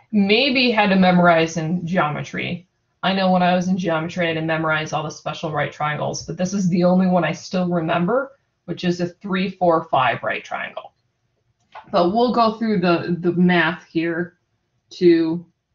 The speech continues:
find that adjacent side or, or the side x, just so you can, you know, just to demonstrate this. So we have x squared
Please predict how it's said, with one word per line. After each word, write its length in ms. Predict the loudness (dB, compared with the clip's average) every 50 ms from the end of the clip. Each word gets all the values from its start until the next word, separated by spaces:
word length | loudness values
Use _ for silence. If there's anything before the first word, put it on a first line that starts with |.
| _ _ _ _ _ _ _ _ _ _ _ _ _ _ _
find 640 | _ _ -2 0 0 2 2 2 0 0 -2 -2 -4
that 140 | -4 -4 -4
adjacent 520 | -6 -6 -8 -8 -8 -8 -10 -12 -14 -14
side 400 | -14 -10 -8 -8 -6 -6 -8 -8
or, 160 | -10 -12 -12 -12
or 80 | -10
the 140 | -8 -8 -8
side 380 | -8 -6 -6 -4 -4 -4 -6 -6
x, 340 | -8 -8 -8 -10 -12 -16 -12
just 220 | -8 -8 -8 -6
so 80 | -2 -2
you 220 | 0 0 0 0
can, 280 | 0 -2 -2 -2 -2 -6 -10 _
you 160 | -2 0 0 2
know, 80 | 0
just 340 | -2 -4 -4 -6 -6 -6 -4
to 60 | -4
demonstrate 640 | -2 0 0 0 -2 -4 -8 -10 -10 -10 -10 -10 -10
this. 340 | -10 -10 -10 -12 -14 -20 _ _ _ _ _ _ _ _ _ _ _ _ _ _ _ _ _ _ _ _ _ _ _
So 720 | -16 -8 -2 2 4 4 4 4 4 2 0 -4 -6 -12 _ _ _ _ _ _ _ _ _ _ _ _ _ _ _ _ -6
we 120 | -2 -2
have 140 | -2 -2 -2 0
x 300 | 0 0 0 -2 -8 -16
squared 640 | -14 -10 -6 -2 -2 -2 -2 -4 -4 -6 -6 -8